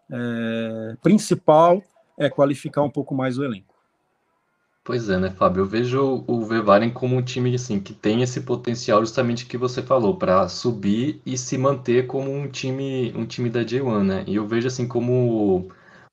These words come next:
Speaker 2: talvez como uma, um objetivo bem viável, assim, a mais curto prazo, seria o clube se tornar uma, uma força regional.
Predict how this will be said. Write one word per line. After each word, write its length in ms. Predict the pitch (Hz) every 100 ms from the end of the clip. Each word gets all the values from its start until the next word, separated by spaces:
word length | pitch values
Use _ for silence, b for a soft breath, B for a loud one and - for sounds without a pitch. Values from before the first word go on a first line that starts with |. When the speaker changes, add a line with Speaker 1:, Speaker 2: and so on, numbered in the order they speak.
| 85
Speaker 2:
talvez 340 | 104 101 104 101
como 220 | 113 110
uma, 260 | 107 98
um 120 | 107 107
objetivo 500 | 107 110 98 107 95
bem 240 | 101 131
viável, 500 | 123 117 107 107 107
assim, 220 | 104 -
a 60 | 101
mais 260 | 104 107
curto 340 | - 113 101 98
prazo, 440 | 98 98 123 110
seria 400 | - 104 107 113
o 100 | 117
clube 240 | - 123 120
se 180 | -
tornar 360 | - 117 113 110
uma, 580 | 120 120 123 123 120 -
uma 180 | 110 110
força 600 | - 117 123 123 127 117
regional. 800 | - 127 127 143 113 95 85